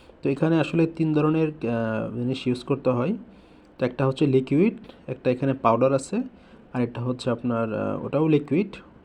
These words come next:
ওই যে, যে, আহ, গ্যালনটা আছে এখান থেকে বের করতে হয়। তো এগুলো কম্বাইন সব কিলো, সব কিছু মিলেই কিন্তু আমাদেরকে, আহ, একটা পেস্টের মতো বা তৈরি করতে হবে আর কি।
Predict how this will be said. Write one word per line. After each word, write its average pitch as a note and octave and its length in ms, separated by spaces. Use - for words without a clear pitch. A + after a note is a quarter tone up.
ওই B2 80
যে, A#2 160
যে, G#2 280
আহ, A2 460
গ্যালনটা A2 420
আছে F#3 240
এখান A#2+ 220
থেকে A#2 180
বের G#2+ 160
করতে - 240
হয়। C3+ 180
তো A2+ 400
এগুলো F#3 520
কম্বাইন D3+ 440
সব C#3 160
কিলো, D3+ 200
সব C3 280
কিছু D3+ 320
মিলেই C#3+ 360
কিন্তু D3 360
আমাদেরকে, A#2+ 560
আহ, G#2+ 360
একটা A2 380
পেস্টের A#2+ 360
মতো A2 420
বা A2 360
তৈরি A#2+ 180
করতে A2+ 220
হবে G#2+ 180
আর A2 60
কি। D#3+ 60